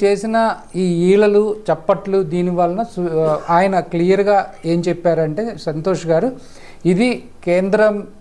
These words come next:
తీసుకోవాల్సిన నిర్ణయం, కేంద్ర నాయకత్వం తీ-, తీసుకోవాల్సిన నిర్ణయం కాబట్టి మనం ఏమీ చేయలేమన్నారు.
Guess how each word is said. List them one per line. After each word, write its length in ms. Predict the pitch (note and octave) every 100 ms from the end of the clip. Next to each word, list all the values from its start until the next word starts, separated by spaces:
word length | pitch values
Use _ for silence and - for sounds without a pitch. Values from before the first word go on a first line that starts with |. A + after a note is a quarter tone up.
| - -
తీసుకోవాల్సిన 640 | F#3 F3+ F#3+ F3 F3 D#3+ D#3+
నిర్ణయం, 180 | E3
కేంద్ర 320 | - F3+ F3+ F#3
నాయకత్వం 480 | F#3 F3+ F#3 F3+
తీ-, 240 | E3 E3+ E3
తీసుకోవాల్సిన 640 | E3 E3 E3 E3+ D#3+ D#3
నిర్ణయం 420 | D3+ D3+ D#3+ E3+ D#3+
కాబట్టి 400 | D#3+ C#3+ D3+ A3
మనం 240 | F#3+ E3
ఏమీ 220 | E3+ F#3+ -
చేయలేమన్నారు. 480 | E3+ E3 E3+ C#3